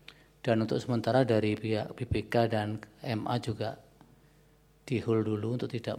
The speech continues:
bisa memberikan, tidak memberikan keterangan terlebih dahulu sebelum ada kepastian dari Mahkamah berkaitan dengan sikap Mahkamah terhadap permohonan pencabutan hari ini. Jika nanti akan dibuka sidang kembali, tentunya akan kami panggil.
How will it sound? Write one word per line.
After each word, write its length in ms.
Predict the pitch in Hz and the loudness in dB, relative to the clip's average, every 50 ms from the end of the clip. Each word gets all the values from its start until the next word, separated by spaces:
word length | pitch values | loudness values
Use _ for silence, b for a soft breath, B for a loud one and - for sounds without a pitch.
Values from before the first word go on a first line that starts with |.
| 117 | -6
bisa 240 | 113 110 - - 113 | -10 -8 -6 -4 -4
memberikan, 400 | 110 104 107 104 - 110 107 107 | -4 -4 -6 -6 -6 -6 -6 -6
tidak 320 | 110 - - 110 - 113 110 | -8 -8 -6 -2 -2 0 0
memberikan 320 | 110 110 117 - 110 107 | 0 -2 -2 -2 -2 -2
keterangan 320 | 107 - - 104 104 107 | -2 -2 -4 -4 -2 -4
terlebih 320 | 107 98 98 - - 107 - | -4 -6 -8 -8 -8 -8 -6
dahulu 240 | 107 104 104 120 120 | -6 -6 -4 -4 -4
sebelum 480 | 110 - - - 117 113 110 107 107 | -4 -6 -10 -10 -6 -4 -2 -2 -2
ada 160 | 98 95 107 | -4 -4 -6
kepastian 640 | - 101 - - 104 - - - 110 110 113 117 110 | -8 -8 -8 -8 -10 -10 -8 -6 -4 -2 -2 0 -2
dari 160 | 107 107 104 | -2 -2 -2
Mahkamah 560 | 104 104 101 - - 104 101 107 117 127 131 - | -6 -6 -6 -6 -8 -8 -6 -4 -4 -4 -4 -4
berkaitan 480 | - - - 104 101 - - 113 110 | -6 -6 -4 -6 -6 -4 -4 -4 -4
dengan 240 | 104 104 104 110 117 | -4 -4 -6 -6 -6
sikap 320 | - - - - 107 - | -8 -6 -4 -4 -4 -4
Mahkamah 640 | - 107 101 92 - 110 104 110 120 135 127 - - - - b b b b b b b b b | -4 -8 -8 -6 -6 -6 -4 0 0 0 -2 -2 -8 -20 -20 b b b b b b b b b
terhadap 400 | - - 107 101 - 120 120 120 - - - - - _ _ - | -2 0 0 2 2 2 0 0 0 -6 -20 -20 -20 _ _ -10
permohonan 480 | - 113 113 110 110 107 113 113 117 113 | -6 -4 -2 -2 -2 -2 -2 -2 -4 -4
pencabutan 560 | - - - 104 - - 120 - 117 110 101 | -6 -6 -8 -8 -8 -8 -6 -4 -4 -4 -4
hari 160 | 104 101 104 | -4 -6 -6
ini. 320 | - 101 104 104 101 92 - - - - - - _ _ _ _ _ _ _ _ _ _ _ _ - - - - | -6 -8 -10 -10 -12 -14 -18 -20 -20 -20 -20 -20 _ _ _ _ _ _ _ _ _ _ _ _ -20 -20 -12 -6
Jika 240 | - 135 - 123 | -4 2 4 4
nanti 240 | 117 113 113 107 117 | 4 4 4 4 4
akan 240 | 113 104 - 113 104 | 4 4 4 0 0
dibuka 400 | - 113 - - 113 - 123 110 | 0 -2 -2 2 8 10 12 12
sidang 400 | 107 - 120 110 - 110 107 104 | 12 10 4 4 4 4 4 4
kembali, 400 | - 113 107 101 101 107 123 131 | 2 0 -2 -2 0 0 0 0
tentunya 320 | 127 120 110 117 110 110 | 0 0 0 0 -2 -2
akan 160 | 107 - 110 107 | -2 -2 -4 -6
kami 320 | 101 101 101 104 104 - | -6 -8 -8 -10 -12 -12
panggil. 640 | - 110 104 104 107 110 113 120 135 143 165 175 | -10 -10 -8 -6 -4 0 4 4 4 4 4 2